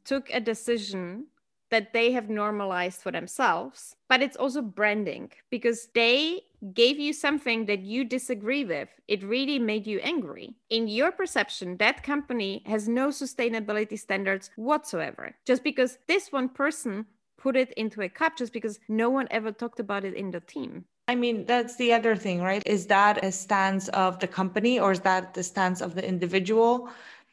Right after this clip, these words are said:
Speaker 2: But at the same time, like, they're representing the company as they're working and they're making those,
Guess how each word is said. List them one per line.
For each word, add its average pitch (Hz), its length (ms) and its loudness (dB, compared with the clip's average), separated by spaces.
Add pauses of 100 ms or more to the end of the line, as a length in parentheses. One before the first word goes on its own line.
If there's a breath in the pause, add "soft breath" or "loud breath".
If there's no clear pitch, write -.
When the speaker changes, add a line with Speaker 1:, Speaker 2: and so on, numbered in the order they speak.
(360 loud breath)
Speaker 2:
But 208 160 6
at 202 160 4
the 190 80 -2
same 202 220 4
time, 185 280 4
like, 175 180 4
they're 208 220 8
representing 202 680 4
the 185 80 0
company 196 480 4
as 180 220 4
they're 180 180 6
working 190 680 2
and 190 140 2
they're 190 360 6
making 196 420 0
those, 185 460 0